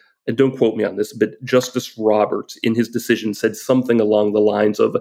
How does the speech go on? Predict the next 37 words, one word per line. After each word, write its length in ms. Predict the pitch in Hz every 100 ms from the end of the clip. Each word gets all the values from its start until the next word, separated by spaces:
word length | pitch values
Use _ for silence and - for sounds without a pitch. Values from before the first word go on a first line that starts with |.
| - - - -
Montana 500 | 117 117 117 160 175
didn't 380 | 127 117 135 127
have 340 | - 101 120
to 80 | 120
create 540 | - - 113 117 117 117
a 280 | 107 107 107
private 360 | - 110 117 -
school 200 | 120 120
choice 300 | 120 120 117
program, 560 | 143 135 135 139 156 170 _ - - _ -
but 140 | 120 113
once 320 | 123 139 -
it 260 | - 110 101
did, 520 | 113 113 143 175 196 _ _ _ _
it 160 | 123 -
could 180 | - 139
not 240 | 131 123
exclude 640 | 117 - - 131 123 117
religious 460 | 113 110 110 113 -
groups 680 | 123 113 - - - - _ _
from 320 | - 110 87
it. 220 | - - - _ _ _ _ _
It's 180 | 156 -
possible 440 | - 170 165 127
that 120 | 113 110
there 140 | 113
is 160 | 107 104
a, 380 | 117 113 - -
a 140 | 113
Supreme 320 | 104 120 139 123
Court 240 | 135 127
decision 500 | 113 - 107 110 107
where 160 | 110 107
he 260 | - 143
says 340 | 135 131 123 -
something 320 | 113 113 110
like, 320 | 107 107